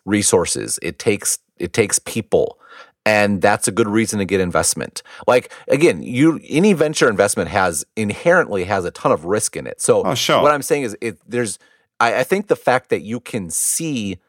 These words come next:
Speaker 1: that this is a possibility is actually an affirmation for this investment. Whereas, uh, you know, it might, maybe they won't figure it out. Maybe they will fail. Maybe you're right.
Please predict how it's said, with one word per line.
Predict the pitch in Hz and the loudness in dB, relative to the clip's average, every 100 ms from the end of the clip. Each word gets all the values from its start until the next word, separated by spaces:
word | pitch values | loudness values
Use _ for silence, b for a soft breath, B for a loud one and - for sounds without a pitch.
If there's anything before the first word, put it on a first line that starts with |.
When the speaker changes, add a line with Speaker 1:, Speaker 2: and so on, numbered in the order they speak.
| _ _ - | _ _ -2
Speaker 1:
that | 104 | -2
this | 127 120 | 0 -2
is | 110 | 0
a | |
possibility | - - 117 - 76 113 131 107 80 73 - b _ | -2 0 -2 -2 0 4 4 4 0 -8 -12 b _
is | 110 101 | -4 -2
actually | 123 147 - - 120 95 | -2 -2 -4 -4 -4 -4
an | 92 | -4
affirmation | - 107 - 95 95 110 - 80 | -2 -2 -2 -6 -4 -6 -8 -10
for | - 87 | -4 -4
this | 80 - | -4 -8
investment. | 76 98 104 - 62 - b b - | -2 -2 -2 -4 -12 -18 b b 0
Whereas, | 113 110 101 95 82 - | 2 4 4 0 -4 -2
uh, | 104 87 82 - | 2 2 0 -2
you | 123 | 0
know, | 80 | 0
it | 123 | 0
might, | 120 139 151 - | 0 0 -2 -4
maybe | 110 127 | 0 2
they | 143 | 4
won't | 147 131 | 2 2
figure | 156 135 | 0 2
it | 147 | 4
out. | 131 | 4
Maybe | 87 98 | 0 -6
they | 110 | -2
will | 120 147 | 2 2
fail. | - 127 85 | 4 2 2
Maybe | 85 90 107 | -4 -8 -2
you're | 107 107 | 2 4
right. | 101 110 - - | 4 2 0 -16